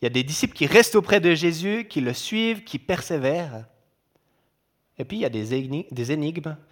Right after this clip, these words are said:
comme Judas. « N'est-ce pas moi qui vous ai choisi, vous les douze,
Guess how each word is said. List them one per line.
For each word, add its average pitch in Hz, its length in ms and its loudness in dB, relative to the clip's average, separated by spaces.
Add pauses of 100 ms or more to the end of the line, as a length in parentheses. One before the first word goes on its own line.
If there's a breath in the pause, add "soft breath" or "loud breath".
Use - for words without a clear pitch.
(240 soft breath)
comme 151 360 -6
Judas. « 107 420 -10 (2500 soft breath)
N'est-ce 156 280 -2
pas 220 220 6
moi 214 260 6
qui - 140 -8
vous 170 180 -6
ai 165 60 0
choisi, 190 560 -4
vous 156 180 -8
les 165 140 -2
douze, 143 460 -8